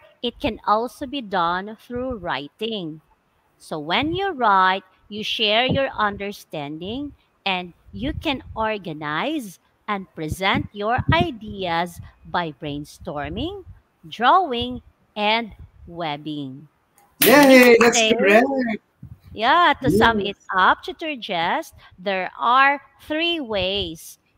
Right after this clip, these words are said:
Speaker 1: in organizing and presenting our ideas:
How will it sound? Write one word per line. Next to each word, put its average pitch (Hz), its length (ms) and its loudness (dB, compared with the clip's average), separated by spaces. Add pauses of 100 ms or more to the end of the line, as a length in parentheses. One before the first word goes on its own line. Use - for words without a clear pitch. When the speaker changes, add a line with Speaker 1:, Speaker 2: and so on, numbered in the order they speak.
(120)
Speaker 1:
in 269 260 0
organizing 190 960 -2
and 202 200 -6
presenting 185 680 -8
our 175 260 -8
ideas: 165 840 -4